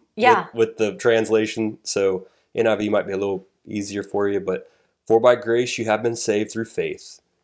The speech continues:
Speaker 2: and that not of yourselves, it is the gift of God, not as a result of works, so that no one may boast."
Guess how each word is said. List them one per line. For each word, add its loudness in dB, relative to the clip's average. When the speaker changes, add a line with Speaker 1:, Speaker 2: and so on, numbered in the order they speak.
Speaker 2:
and -6
that 0
not -2
of 0
yourselves, -2
it -4
is -2
the -8
gift -4
of -8
God, -4
not 0
as -2
a -2
result 0
of -8
works, -4
so -4
that -4
no -2
one 0
may -2
boast." -10